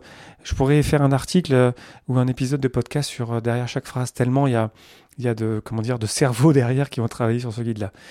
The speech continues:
Et d'ailleurs, euh, en passant, il y a des centaines, voire des milliers, voire des millions d'heures de travail pour arriver à ce guide-là. C'est-à-dire que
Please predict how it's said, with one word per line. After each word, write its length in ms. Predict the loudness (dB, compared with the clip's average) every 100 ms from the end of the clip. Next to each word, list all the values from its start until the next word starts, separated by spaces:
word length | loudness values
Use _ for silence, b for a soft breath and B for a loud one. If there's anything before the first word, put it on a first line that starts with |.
| B B B 0
Et 80 |
d'ailleurs, 420 | 4 6 6 4 0 _ _ _ _ _ _ -12 -2
euh, 180 | 0 0
en 120 | 0
passant, 400 | 0 0 0 0 B B B B B
il 40 |
y 20 | -4
a 40 |
des 140 | -2
centaines, 480 | -4 0 0 2 2
voire 160 | 2 0
des 140 | 0
milliers, 220 | 0 0
voire 140 | 0 -2
des 120 | -2
millions 440 | 0 0 2 0
d'heures 380 | 2 4 4 4
de 100 | -2
travail 380 | -6 -4 -2 -2
pour 160 | -2 -2
arriver 220 | 0 0
à 40 |
ce 140 | -2 -4
guide-là. 300 | -4 0 -2
C'est-à-dire 360 | -2 -6 -6
que 120 | -8